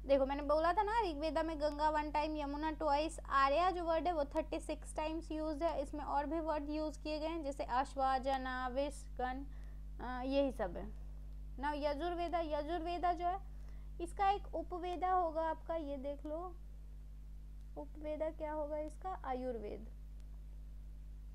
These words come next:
Now इसके बाद आता है यजुर्वेद। यजुर्वेद क्या है, तो यजुर्वेद है आपका book of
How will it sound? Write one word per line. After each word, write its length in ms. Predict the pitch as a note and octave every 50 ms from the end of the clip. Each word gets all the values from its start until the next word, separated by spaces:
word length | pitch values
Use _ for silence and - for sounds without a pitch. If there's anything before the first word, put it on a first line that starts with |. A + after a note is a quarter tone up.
| - - - - - - - - - - - - - - - - - - - - - - - - - - - - - - - - - - - - - - - - - - - - - - - -
Now 140 | D4+ E4+ F4
इसके 260 | F4 E4+ - - F#4
बाद 240 | D#4 F4+ F4 E4+ F4
आता 240 | E4+ E4 E4 F4+
है 180 | F4+ F4 E4 D#4
यजुर्वेद। 680 | D4 C#4 C4 C4 D4+ C#4+ B3 A3+ A3+ G#3+ - - C4 B3+
यजुर्वेद 540 | D4 D4+ D#4 E4+ F#4 F#4 E4+ F#4 F#4+ D#4 -
क्या 140 | F#4 F4+ F4+
है, 180 | F4 F4 G#4 G4+
तो 120 | - - F4
यजुर्वेद 680 | D4+ C4 D4+ D4+ D4+ D#4 F#4 G4 F4 F4+ F4+ F4+ D4+
है 60 | F#4
आपका 260 | F4 D#4+ E4 - F4+
book 240 | F#4 C#4+ C4+ F4 E4+ E4+
of 140 | E4+ F4+